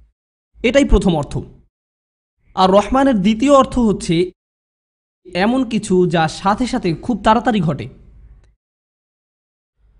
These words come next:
আপনাকে এর জন্য অপেক্ষা করতে হবে না, এটা সাথে সাথেই ঘটে। যদি ইংরেজির কথা চিন্তা করেন, এই দুই কথার মধ্যে পার্থক্য কি? কেউ ধৈর্যশীল, কেউ ধৈর্যশীল এবং কেউ ধৈর্য ধরছেন।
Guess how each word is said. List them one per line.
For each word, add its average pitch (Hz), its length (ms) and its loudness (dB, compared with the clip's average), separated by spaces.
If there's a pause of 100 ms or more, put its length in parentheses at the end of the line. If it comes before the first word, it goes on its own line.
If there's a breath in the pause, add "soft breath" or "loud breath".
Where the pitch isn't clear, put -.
(340)
আপনাকে 226 380 2
এর 240 80 2
জন্য 240 180 2
অপেক্ষা 220 340 2
করতে 202 260 -2
হবে 147 200 -2
না, - 160 -8 (880)
এটা 196 160 2
সাথে 202 260 2
সাথেই 220 240 2
ঘটে। 170 300 0 (580)
যদি 196 280 4
ইংরেজির 247 400 2
কথা 240 220 0
চিন্তা 220 300 0
করেন, 156 340 -2 (320)
এই 190 140 6
দুই 220 240 2
কথার 247 240 2
মধ্যে 233 200 0
পার্থক্য 220 420 0
কি? 269 200 -6 (200)
কেউ 208 140 6
ধৈর্যশীল, 208 760 6 (920)
কেউ 202 140 6
ধৈর্যশীল 196 640 2
এবং 190 280 2
কেউ 190 160 4
ধৈর্য 175 360 2
ধরছেন। 165 460 -2